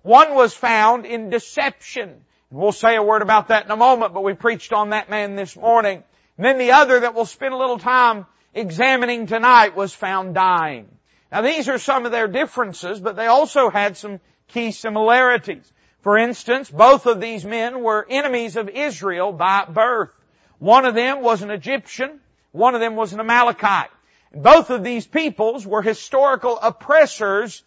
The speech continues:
of Israel. Not only that, they were Gentile strangers concerning the God of Israel. In other words, they found themselves in front of David, and just who they were would have been enough for David to strike them down.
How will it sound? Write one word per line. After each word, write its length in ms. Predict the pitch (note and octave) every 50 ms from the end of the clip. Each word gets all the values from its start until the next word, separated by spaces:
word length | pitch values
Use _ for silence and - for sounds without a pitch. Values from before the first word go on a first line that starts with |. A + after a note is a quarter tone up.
| _ _ _ _ _ _ _
of 500 | - G3+ G#3 G#3 G#3+ A3+ B3 A#3 A3 F#3
Israel. 680 | - - B3+ C4+ C4+ F#3+ - C#4 C4+ B3 A#3 F3+ - _ _ _ -
Not 220 | F#3+ A3+ B3 B3+
only 260 | B3+ B3 A#3+ A#3 A#3+ A#3
that, 300 | A3 C4+ D4 C#4 B3 G#3+
they 100 | B3+ B3+
were 160 | A3 A3+ A3
Gentile 600 | E3+ D#3 B3+ C4 B3 G#3+ G3 A#3 A#3+ B3 A#3 A3+
strangers 920 | - - - - D4 D4+ D#4+ D4+ C#4 A#3+ F#3+ D#3+ G3+ F#3+ G3 G#3+ - -
concerning 680 | - - A#3 G#3+ G#3 - - A#3 G#3+ A#3 A3+ A3+ A3+ A3
the 80 | A#3+ A#3
God 520 | F#3 A#3 B3+ C#4 C#4 C#4+ C4 A#3 G3+ -
of 320 | - - G3 F#3 E3 - -
Israel. 540 | F3+ G3 F#3+ E3 A#2+ A#2 E3+ E3 D#3 C#3 - _ _ _ _ _ _ _
In 100 | - D3
other 180 | A3 C4+ C4+ A#3+
words, 360 | A3+ A#3+ B3+ C#4 D4+ C#4 G3+
they 120 | B3 A#3+ G#3
found 360 | - B3+ C4 C4+ C4 B3 A#3+
themselves 640 | B3+ B3 A3+ G#3 - C4 C4 C4+ C4+ C4 A#3+ G3 G#3
in 160 | A3+ A3 F#3+
front 260 | - B3 B3+ B3+ A3+
of 160 | G#3 G3 - _ _ _ _ _ D3
David, 540 | D#3 A#3 C#4+ E4 E4 C#4+ G#3 G#3 A3 G3+ G3+
and 260 | - A3+ A3 G#3+ F#3
just 260 | G#3 D4 D4+ - -
who 220 | - C4+ C#4 C4
they 180 | B3 B3+ B3 A#3
were 500 | A3+ A3 A#3+ C#4+ E4 D#4+ D4+ B3+ F#3+ E3
would 180 | D#3+ F3+ G#3+ G3+
have 80 | F#3
been 140 | F3+ A3+ G#3+
enough 480 | F#3+ F#3+ A3 C4+ C#4+ B3+ F#3 - - -
for 100 | E3 D#3
David 460 | D3 G3 A3 G#3+ G3 C3+ C#3 C3 A#2+
to 60 | C#3
strike 340 | - - - E3+ E3 D3+ -
them 180 | D#3 C#3+ C#3+
down. 260 | C#3+ D3 C#3+ B2+ F#2